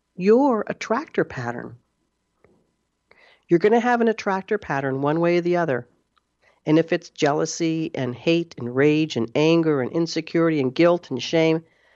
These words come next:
that's gonna be your attractor pattern. You get to choose. You do.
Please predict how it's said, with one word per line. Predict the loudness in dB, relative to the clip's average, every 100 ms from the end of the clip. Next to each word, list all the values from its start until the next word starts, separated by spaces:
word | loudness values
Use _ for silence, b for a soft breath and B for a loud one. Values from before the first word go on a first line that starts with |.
| b
that's | -4 -4 -2
gonna | -4
be | -2 -2
your | -2
attractor | -4 -2 -4 -4 -8
pattern. | -6 -6 -6 -6
You | -4 0
get | 0 0
to | -8
choose. | -8 -6 -4 -6 -12 -20 _ _ _ _ _ _ _ _ _ _ _ _ _ _ _ -20 -12
You | -8
do. | -4 -4 -6